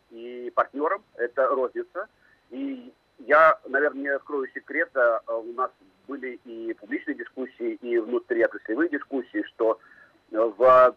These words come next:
первые периоды, а, наступления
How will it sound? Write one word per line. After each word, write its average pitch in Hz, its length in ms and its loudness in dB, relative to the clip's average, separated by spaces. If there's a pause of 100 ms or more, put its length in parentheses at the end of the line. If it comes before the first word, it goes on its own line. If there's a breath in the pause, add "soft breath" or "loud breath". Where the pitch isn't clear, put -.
(140)
первые 147 480 -2
периоды, 120 1000 -6
а, 113 400 2
наступления 117 1000 -6